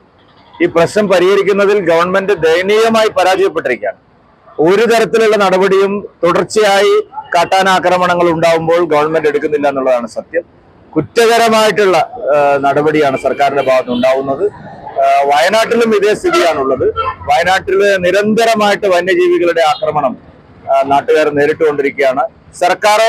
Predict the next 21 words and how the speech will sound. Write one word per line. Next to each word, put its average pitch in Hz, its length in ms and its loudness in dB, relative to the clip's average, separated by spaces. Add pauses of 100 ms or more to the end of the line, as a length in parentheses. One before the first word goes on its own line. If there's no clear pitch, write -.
സ്ഥലം 196 440 0
എം 185 120 -4
പിയോ 170 240 0 (520)
ജനപ്രതിനിധികളോ 202 840 2
ഈ - 20 2
വിഷയത്തിൽ 180 520 -2
തന്നെ 160 240 0
ഒരു 185 160 2
തരത്തിലും 185 380 -2
ഇടപെടുന്നില്ല. 151 500 -2 (600)
ആ, 679 40 4 (340)
കേന്ദ്രം 214 480 0
നൽകുന്ന 208 360 2
പല 196 380 0
കാര്യങ്ങളും, 196 480 0 (540)
ഇപ്പോ 180 180 -2 (100)
വന്യജീവി 185 400 2 (100)
ആക്രമണത്തിൽ 175 500 0 (100)
പരിക്ക് 160 280 -4
പറ്റിയവർക്ക് 160 640 0
ധന-, 147 500 -2